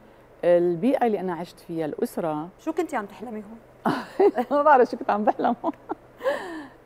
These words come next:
Speaker 1: آه، ال-، البيئة اللي عشت فيها ما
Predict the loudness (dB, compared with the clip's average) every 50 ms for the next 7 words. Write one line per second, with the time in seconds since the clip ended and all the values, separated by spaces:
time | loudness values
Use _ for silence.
0 | -6 0 2 4 4 4 4 2 2 0 -2 -2 -4 -8 -8 -6 -4 -2 -2 0
1 | 0 0 0 0 -2 -4 -4 -4 -4 -6 -2 0 2 2 4 4 6 4 4 2
2 | 0 -4 -6 -10 -6 -2 0 0 2 2 2 0 -2 -4 -6 -6 -6 -6 -6 -6